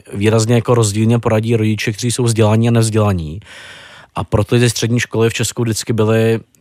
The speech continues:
jako největší bod selekce, kde se hodně rozhodovalo podle toho, jak ten rodič je informovaný, jaké má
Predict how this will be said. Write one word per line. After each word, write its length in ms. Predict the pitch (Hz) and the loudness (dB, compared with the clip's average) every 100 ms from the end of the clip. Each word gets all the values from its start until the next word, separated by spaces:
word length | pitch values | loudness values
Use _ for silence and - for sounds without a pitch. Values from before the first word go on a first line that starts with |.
| 101 | -16
jako 200 | 98 107 | -10 -2
největší 440 | 113 110 113 - 117 | 0 0 -2 -4 -2
bod 220 | 107 117 | -2 -2
selekce, 600 | - 113 110 - 107 104 | -2 -2 -2 -6 -4 -2
kde 140 | 104 | -2
se 220 | 101 - 113 | -4 -2 -2
hodně 280 | 107 110 | 0 0
rozhodovalo 480 | 110 101 110 104 110 | 2 2 0 2 0
podle 480 | 101 104 107 107 107 - - - - - - - | -2 -4 -2 0 0 -4 -14 -20 -20 -20 -20 -4
toho, 320 | 107 92 107 | -2 2 2
jak 140 | 107 | 0
ten 120 | - 110 | 0 -2
rodič 240 | 107 - | -2 -2
je 60 | 101 | -4
informovaný, 540 | 95 120 107 98 92 | -2 0 2 0 -2
jaké 200 | 87 - | -4 -2
má 300 | 95 95 98 | -2 -2 -4